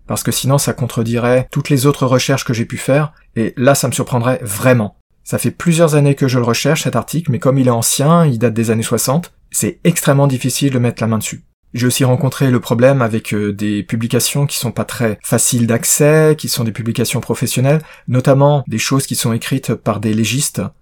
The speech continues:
J'ai plusieurs articles comme ça que j'aimerais bien lire parce qu'ils contiennent des choses sur le B D S M, des attaques, hein, sur B D S M.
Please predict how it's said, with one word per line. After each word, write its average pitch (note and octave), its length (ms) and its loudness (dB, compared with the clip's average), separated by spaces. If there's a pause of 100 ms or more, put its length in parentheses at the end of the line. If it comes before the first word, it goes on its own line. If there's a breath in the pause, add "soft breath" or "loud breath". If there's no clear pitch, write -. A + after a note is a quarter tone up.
(140)
J'ai A#2 340 0
plusieurs D3 500 2
articles D3 420 -2
comme A#2 160 0
ça D3+ 580 2 (100)
que B2+ 120 -2
j'aimerais B2 260 2
bien B2+ 180 2
lire C#3+ 280 4
parce - 180 -6
qu'ils A2 280 -2
contiennent B2+ 400 -2
des A2+ 80 -2
choses A#2+ 400 -4
sur A2 300 -6
le A2 60 -2
B A2 100 -2
D A2 120 -2
S - 180 -2
M, D3+ 220 4 (260 soft breath)
des A2+ 200 2
attaques, D3 320 2
hein, B2 120 -2
sur - 200 -2
B C3 80 2
D A2+ 140 2
S - 140 -2
M. C3 280 -2